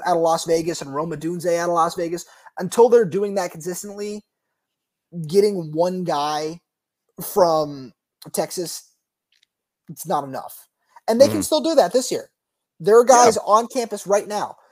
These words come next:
Speaker 1: There is Curly Reed, a four-star corner from Louisiana, visiting. That kid is nasty. He only played one game last year 'cause he tore his A C L,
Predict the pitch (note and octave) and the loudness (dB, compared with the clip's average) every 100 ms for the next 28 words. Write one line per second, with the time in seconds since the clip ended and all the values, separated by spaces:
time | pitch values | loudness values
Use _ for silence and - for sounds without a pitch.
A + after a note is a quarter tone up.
0 | _ - G#3+ F#3+ - A#3+ A#3 A3+ G3+ A3 | _ 0 0 0 -4 -4 -2 -4 -6 -8
1 | E3+ C#3 - G3+ G3 A3 G3 - G#3 G3 | -8 -10 -6 -6 -4 -2 -4 -4 -8 -8
2 | F3 E3 D3+ D3 F#3+ D#3+ E3+ F3+ D#3+ B2 | -10 -12 -12 -10 -10 -10 -8 -8 -10 -12
3 | A2 - _ _ _ _ _ F3 F#3 A3+ | -16 -20 _ _ _ _ _ -6 -6 -6
4 | F#3 D3+ C#3 D3 C3 - B2 D3 F#3+ F3+ | -8 -10 -8 -6 -8 -10 -12 -10 -10 -6
5 | G3 D#3+ E3 F3+ E3 F3 E3+ D#3+ D#3+ - | -4 -4 -6 -6 -8 -8 -8 -8 -8 -8
6 | D#3+ D#3 C#3 C#3 E3+ D3 C#3+ C#3 C#3 C#3+ | -10 -12 -16 -6 -4 -4 -6 -6 -4 -2
7 | D#3 | -2